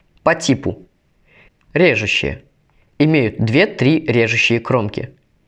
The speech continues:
Предназначены для прошивания плотных тканей. Колющие или круглые.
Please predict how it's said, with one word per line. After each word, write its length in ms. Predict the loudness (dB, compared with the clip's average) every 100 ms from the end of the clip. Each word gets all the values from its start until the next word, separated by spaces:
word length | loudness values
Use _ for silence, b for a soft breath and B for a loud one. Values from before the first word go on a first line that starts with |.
| _ _ _
Предназначены 680 | -2 2 2 4 2 2 0
для 180 | 2 0
прошивания 600 | 0 0 2 2 0 -2
плотных 420 | 0 0 0 -4
тканей. 460 | -4 -4 -2 -6 -10 _ _ _ _ _ _ _ _ _ _ _ _ _ _ _
Колющие 600 | 0 2 4 2 2 2
или 260 | 2 2 2
круглые. 600 | 2 2 2 0 -4 -10